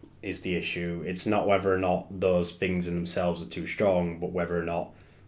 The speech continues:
that side of the gameplay, it, it turns the game too much into, "Did I bring the right army to play this game,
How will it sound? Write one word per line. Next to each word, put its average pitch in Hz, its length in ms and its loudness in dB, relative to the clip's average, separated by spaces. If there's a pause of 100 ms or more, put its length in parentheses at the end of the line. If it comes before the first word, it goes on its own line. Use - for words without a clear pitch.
(280)
that 90 420 0
side 87 400 -2
of 82 120 -10
the 87 80 -8
gameplay, 87 880 -2 (880)
it, 233 140 0 (1000)
it 135 200 8
turns 135 840 8 (140)
the 123 80 -2
game 104 360 4
too 104 180 2
much 101 280 0
into, 92 540 -2
"Did 90 420 -2
I 92 220 0
bring 90 380 0
the 90 80 -2
right 87 440 2
army 90 320 0
to 90 120 -6
play 87 300 -2
this 85 200 -4
game, 85 380 -4